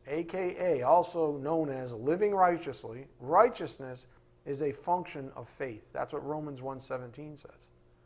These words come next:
"But the righteous man shall live by faith." Hmm. Paul wrote this elsewhere as well, up here on the board, Romans three twenty-two,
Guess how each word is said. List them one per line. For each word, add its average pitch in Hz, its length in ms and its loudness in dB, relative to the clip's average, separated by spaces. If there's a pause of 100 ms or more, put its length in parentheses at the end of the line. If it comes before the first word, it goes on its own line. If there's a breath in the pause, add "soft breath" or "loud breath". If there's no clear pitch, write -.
(600 soft breath)
"But 120 100 -8
the 135 100 -6
righteous 165 420 4
man 135 240 -6
shall 131 240 -4
live 160 240 -6
by 107 140 -10
faith." - 340 -20 (2250)
Hmm. 131 180 -12 (920 soft breath)
Paul 165 260 4
wrote 165 420 2 (240)
this 147 300 -4
elsewhere 151 500 2
as 127 140 -6
well, 151 300 8
up 139 80 -4
here 160 120 -2
on 151 60 -2
the 147 60 -4
board, 165 320 2
Romans 160 340 -2
three 170 240 0
twenty-two, 175 720 -2